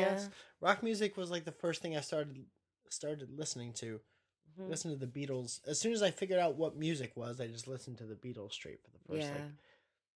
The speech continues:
Speaker 1: five or six years. And then, uh, somebody was like, "Yo, other bands exist." And I was like, "Not interested." Tall.
Speaker 2: Mm. Yeah, I'd have to say it's classical rock for me, too.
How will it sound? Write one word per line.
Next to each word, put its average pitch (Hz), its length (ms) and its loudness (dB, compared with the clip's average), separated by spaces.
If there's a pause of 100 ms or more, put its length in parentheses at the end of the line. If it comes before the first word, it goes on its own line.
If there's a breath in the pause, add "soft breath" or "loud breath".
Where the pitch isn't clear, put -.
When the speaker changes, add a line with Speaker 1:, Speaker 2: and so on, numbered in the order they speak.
(320)
Speaker 1:
five 98 260 -4
or 92 60 -10
six - 320 -6
years. 107 400 -6
And 120 240 -6
then, 123 460 -4
uh, 123 220 0
somebody 135 340 -2
was 131 140 -2
like, 127 160 0
"Yo, 190 200 6
other 214 280 4
bands 123 320 0
exist." 110 500 -4
And 123 140 -4
I 117 60 -2
was 113 120 -6
like, 113 200 -4 (240)
"Not 190 320 6
interested." 123 540 0 (1080)
Tall. 107 420 -2 (340)
Speaker 2:
Mm. 143 360 -6 (760)
Yeah, 185 260 4
I'd 190 200 6
have 202 200 0
to - 80 -8
say 175 240 4
it's 156 160 2
classical 156 520 -2
rock 139 400 -6 (320)
for 156 120 -6
me, 147 200 -6
too. 143 400 -10